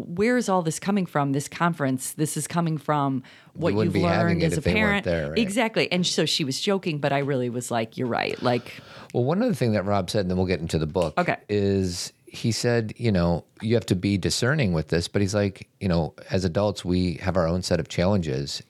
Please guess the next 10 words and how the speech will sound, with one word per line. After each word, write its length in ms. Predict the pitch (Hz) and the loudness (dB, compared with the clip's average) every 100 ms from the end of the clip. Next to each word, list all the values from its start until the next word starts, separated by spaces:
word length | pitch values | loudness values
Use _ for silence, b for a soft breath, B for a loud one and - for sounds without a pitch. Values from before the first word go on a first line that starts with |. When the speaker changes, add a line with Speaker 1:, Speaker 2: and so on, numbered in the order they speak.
| - | 0
Speaker 2:
and 460 | 87 85 82 85 - 117 | 2 4 2 -2 -2 0
depending 380 | 92 82 92 87 | 0 2 2 2
on 80 | 82 | 2
the 180 | 78 | 0
ages 320 | 73 85 85 80 | 0 0 2 0
of 140 | 76 | 0
your 80 | 80 | 0
kids, 320 | - 123 95 | 0 0 0
but 300 | - 87 85 B B B B B _ _ _ - | 0 0 0 B B B B B _ _ _ -4
it's, 280 | 107 - | -4 -2